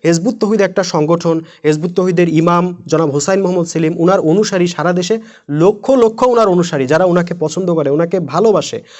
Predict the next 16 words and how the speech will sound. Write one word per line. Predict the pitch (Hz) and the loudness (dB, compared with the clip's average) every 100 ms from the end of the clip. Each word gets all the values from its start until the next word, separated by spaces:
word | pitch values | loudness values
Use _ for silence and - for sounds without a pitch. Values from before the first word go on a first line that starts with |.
| - - | -10 0
ওনাকে | 196 202 | 0 2
ইমাম | 220 190 240 262 240 - | 2 4 4 2 -2 -4
হিসেবে | 185 226 214 | -2 2 2
মানে | 180 131 104 - _ | 2 -2 -4 -12 _
এবং | 175 208 247 | 0 2 4
ওনার | 208 233 | 4 2
জন্য, | 214 247 | 2 4
ওনার | 220 233 226 | 4 4 2
কথায় | 202 202 247 | -2 0 0
জীবন | 175 214 285 | 2 4 4
দেওয়ার | 302 302 | 4 2
জন্য | 285 277 | 0 0
প্রস্তুত | 226 220 165 147 | -4 -6 -6 0
লক্ষ | 156 220 - | 2 2 2
লক্ষ | 302 285 277 240 | 2 2 2 2
অনুসারী | 190 175 123 104 | 2 0 -6 -8